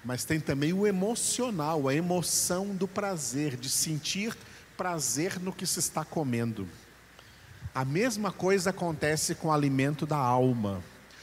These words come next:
Os filhos de Deus não somente se alimentam da palavra de Deus, porque têm necessidade de se alimentar da palavra de Deus,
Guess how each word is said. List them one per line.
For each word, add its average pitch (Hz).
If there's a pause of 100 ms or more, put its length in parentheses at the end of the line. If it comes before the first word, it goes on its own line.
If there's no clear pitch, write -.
(200)
Os -
filhos 196
de 110
Deus 127 (200)
não 254
somente 185
se -
alimentam 170
da 139
palavra 131
de 113
Deus, 139 (280)
porque 170
têm 175
necessidade 196
de 135
se -
alimentar 135
da 123
palavra 117
de 104
Deus, 165